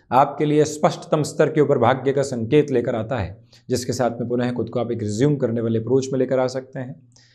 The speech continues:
भाइयों तथा मित्रों का सहयोग बना रहेगा, आप भी उनको उसी तरह के सहयोग के साथ में लेकर चलने वाले होंगे।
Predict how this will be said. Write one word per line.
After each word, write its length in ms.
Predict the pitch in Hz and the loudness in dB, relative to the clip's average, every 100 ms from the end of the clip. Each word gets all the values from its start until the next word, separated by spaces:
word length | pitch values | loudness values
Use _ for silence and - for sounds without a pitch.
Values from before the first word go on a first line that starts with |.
| _ _ _ - | _ _ _ -4
भाइयों 400 | 98 104 117 123 | 0 2 2 0
तथा 220 | 113 104 | -4 -6
मित्रों 420 | 98 104 101 120 | -6 -6 -6 -8
का 100 | 113 | -6
सहयोग 420 | 101 101 92 131 104 | -8 -6 -2 -2 -2
बना 140 | 104 | -4
रहेगा, 520 | 101 107 117 139 143 - - _ | -4 -2 -2 -4 -4 -18 -20 _
आप 240 | - 131 156 | 2 4 2
भी 160 | 151 | 2
उनको 280 | 165 160 170 | 2 2 0
उसी 260 | 170 160 190 | 0 0 4
तरह 200 | 170 139 | 4 4
के 120 | 147 | 0
सहयोग 420 | - 120 135 143 | 0 2 2 0
के 40 | - | -4
साथ 260 | 123 117 | -4 -2
में 80 | 117 | -2
लेकर 220 | 107 117 | -2 -2
चलने 300 | 113 107 104 | -4 -4 -4
वाले 200 | 107 107 | -2 -2
होंगे। 400 | 98 120 127 135 | -2 0 2 0